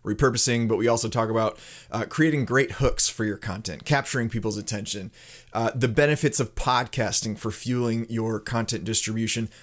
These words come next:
bunch of stuff. We even talk about Mariah Carey a little bit. So here we go.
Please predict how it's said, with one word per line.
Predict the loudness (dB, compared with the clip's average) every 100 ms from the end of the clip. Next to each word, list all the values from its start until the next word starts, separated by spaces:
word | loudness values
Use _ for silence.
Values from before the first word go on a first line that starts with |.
| _ _ -2
bunch | 2 2
of | 2
stuff. | 0 -2 -2
We | -2
even | 0
talk | 0 0
about | 2 0 0 _
Mariah | 0 2 4 2
Carey | 2 2 2 0
a | -2
little | -4
bit. | -4 -8 -6 0
So | 2 2 0 -4 -10
here | 2 4
we | 4
go. | 2 -6